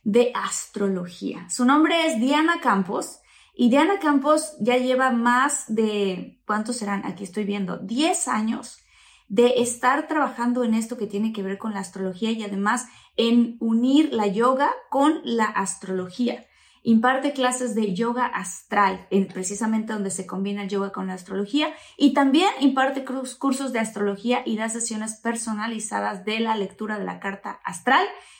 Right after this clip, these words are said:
y del astro coaching. ¿Por qué es importante esta entrevista? Porque cuando a mí me hicieron en algún momento mi carta astral, me explicaron que uno podía saber qué había ocurrido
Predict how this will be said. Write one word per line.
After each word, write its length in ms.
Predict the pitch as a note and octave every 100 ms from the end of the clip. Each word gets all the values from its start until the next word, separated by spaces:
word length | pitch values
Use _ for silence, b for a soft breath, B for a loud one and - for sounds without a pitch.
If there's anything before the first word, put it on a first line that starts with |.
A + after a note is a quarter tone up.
| B
y 80 | -
del 200 | A#3+ A#3
astro 380 | G#3+ - - G3+
coaching. 480 | E3+ D#3 - - -
¿Por 200 | C4 C4
qué 80 | G4
es 240 | C5 A4+
importante 760 | F4 C4+ A3+ A3+ A3 A#3 - G3+
esta 220 | G3 G#3
entrevista? 540 | G3 F3+ E3+ - - - -
Porque 680 | D#4 D4+ A#3 G#3 - - b b b b b
cuando 240 | A#3 B3+ C4+
a 80 |
mí 120 | C#4+ E4+
me 100 | F#4+
hicieron 560 | F4+ E4 D4+ D4 C#4+
en 100 | B3+
algún 280 | G3 G3 A3+
momento 460 | B3 A#3 A#3 A3+ F#3+
mi 160 | F#3
carta 320 | F3+ F#3+ F#3+ G3+
astral, 500 | - F3+ D#3+ - - _ _ _
me 160 | A3 A#3
explicaron 920 | - A#3 A3+ - B3 A3 G3+ - b b b _
que 140 | A#3
uno 340 | A#3+ C#4 D#4+ D#4+
podía 380 | A#3+ A#3 C4
saber 600 | C4 B3 G#3 G3+ G3 - _ _
qué 100 | -
había 240 | D4 D#4+ E4
ocurrido 760 | E4 C4 B3+ B3 A3 G3 -